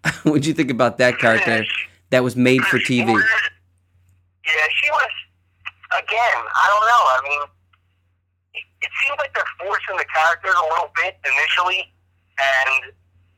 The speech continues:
Speaker 2: I, I guess it was cool how she, she runs that portion of the, you know, the theater district for, uh, Falcone.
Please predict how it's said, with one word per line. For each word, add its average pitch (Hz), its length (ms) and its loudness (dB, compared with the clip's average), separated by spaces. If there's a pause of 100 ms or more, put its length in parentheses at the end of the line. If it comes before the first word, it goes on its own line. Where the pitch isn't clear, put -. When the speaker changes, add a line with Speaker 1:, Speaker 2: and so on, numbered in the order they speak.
(360)
Speaker 2:
I, 190 60 -2 (120)
I - 80 -2
guess 226 220 -4
it 214 100 -6
was - 120 -4 (140)
cool 180 160 -4
how 170 300 2
she, 427 180 -8 (960)
she - 100 0
runs 147 360 -2
that 139 220 -2
portion 156 440 -4
of 131 80 -8
the, 135 120 -8 (100)
you 135 80 -4
know, 131 100 0
the - 80 -20 (100)
theater 139 300 -2
district - 460 -6 (280)
for, 427 440 -2 (120)
uh, 123 220 4 (140)
Falcone. 139 640 0